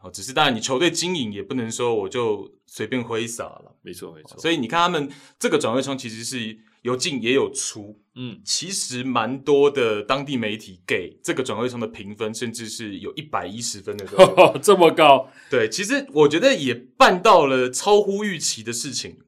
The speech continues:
Speaker 1: 包括说买了他们需要的位置，
Speaker 2: 嗯哼。
Speaker 1: 同时又把一些，呃，能够出清的球员做到出清。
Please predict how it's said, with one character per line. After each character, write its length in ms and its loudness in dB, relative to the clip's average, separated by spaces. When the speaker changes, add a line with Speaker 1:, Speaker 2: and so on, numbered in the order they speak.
Speaker 1:
包 180 8
括 220 6
说 600 2
买 280 2
了 120 0
他 140 -4
们 400 -2
需 240 -2
要 160 8
的 120 4
位 200 6
置， 260 -10
Speaker 2:
嗯 100 -14
哼。 100 -8
Speaker 1:
同 220 4
时 280 -4
又 180 4
把 260 2
一 60 -6
些， 500 0
呃， 440 0
能 260 0
够 200 6
出 260 -4
清 180 -6
的 120 0
球 240 -8
员 180 -8
做 160 -6
到 140 0
出 200 -14
清。 240 -20